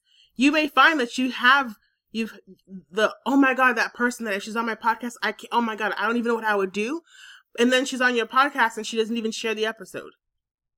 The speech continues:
I can't even tell you how many times I've had, not,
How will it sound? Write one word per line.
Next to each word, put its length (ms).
I 80
can't 220
even 180
tell 220
you 180
how 100
many 140
times 320
I've 120
had, 200
not, 280